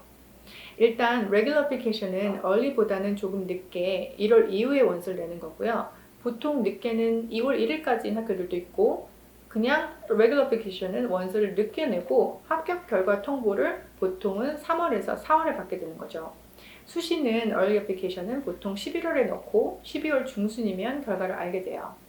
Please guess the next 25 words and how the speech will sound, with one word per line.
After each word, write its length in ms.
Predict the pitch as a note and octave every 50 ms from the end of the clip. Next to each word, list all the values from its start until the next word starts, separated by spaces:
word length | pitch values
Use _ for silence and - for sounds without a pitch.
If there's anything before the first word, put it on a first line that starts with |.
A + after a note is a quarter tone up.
| - - - - - - - - -
early 260 | G#3+ C4+ D#4+ F4 F4
decision 400 | D4+ D4 C#4+ - C4+ C4+ C4+ C4+
two는 240 | - B3 A#3 A3+ G3+
뭘까요? 600 | F#3 E3+ - - F3 F3+ G3 B3 C4+ - - - - - - - - - - - - - - -
early 240 | A3 B3 D4 E4+ D#4+ D4
decision 300 | C#4 - - C4 A#3 A3+
two는 520 | - A#3 G3+ F#3+ F#3+ G#3 G#3+ G3 F#3+ - F#3
레귤러 400 | F#3 F#3+ G#3 A#3 B3+ C4 B3 A#3+
데드라인 480 | G#3 F#3 F#3+ F#3+ F#3 F#3 F3+ F3+ F3 -
때 120 | - G3 F#3+
일어나는 640 | F#3 F#3 F#3+ F3+ F3+ F3+ F3 F3+ A3+ C#4+ E4+ F4+ - - - - -
early 280 | - G#3+ A#3 C#4 C#4 A3
decision이라고 720 | G3 - - G3+ F#3+ F#3 F3+ F3+ F3 F3+ F3+ F3 F3+ G#3 A3
보면 240 | - G3 F3+ E3 D#3+
돼요. 240 | D#3 D3+ - - - - - - - - - - - - - - - - - -
early 300 | A3+ A#3 C#4 D4+ D#4+ D4+
decision 480 | C#4 A#3+ A#3+ - C4 A#3+ B3+ B3+ B3 B3
학교 340 | C#4 C#4 - - - B3+
하나를 400 | B3 C#4 D4+ D#4+ E4+ E4 D#4 A#3
넣고 540 | - - - - - - D4 F4+ G#4+ - - -
그 100 | - -
학교에서 380 | G#3+ G#3+ G#3+ - A3+ A3+ A3+ B3
합격을 400 | C4+ C4 - C#4+ C#4 C4 B3 B3
하지 180 | C#4+ C#4+ - A3
못하면 800 | F#3 - - - - B3+ B3 G#3+ F#3 F#3 G#3 A#3 G3+ F#3+ G#3